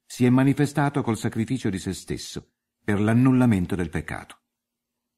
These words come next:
E come è stabilito per gli uomini di morire una volta sola,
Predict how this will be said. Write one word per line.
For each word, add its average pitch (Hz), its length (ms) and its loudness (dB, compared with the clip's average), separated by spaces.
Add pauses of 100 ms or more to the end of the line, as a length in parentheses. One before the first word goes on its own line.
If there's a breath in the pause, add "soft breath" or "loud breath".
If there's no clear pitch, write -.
(160)
E 87 120 -4
come 135 300 4
è - 20 2
stabilito 131 640 2
per 110 200 -2
gli 107 100 0
uomini 101 380 2
di 85 160 -2
morire 110 340 2
una 101 160 0
volta 107 320 0
sola, 80 420 -4